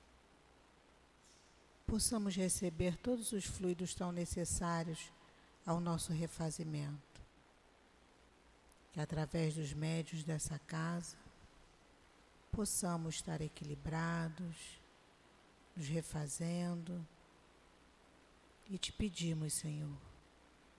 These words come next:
que a espiritualidade amiga possa se fazer presente,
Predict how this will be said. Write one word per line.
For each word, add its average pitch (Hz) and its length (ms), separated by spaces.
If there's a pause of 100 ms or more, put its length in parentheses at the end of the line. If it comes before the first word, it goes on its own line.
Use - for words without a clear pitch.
(960)
que 170 120
a - 20
espiritualidade 208 1080
amiga 160 500 (2750)
possa 214 360
se - 120
fazer 170 460
presente, 160 920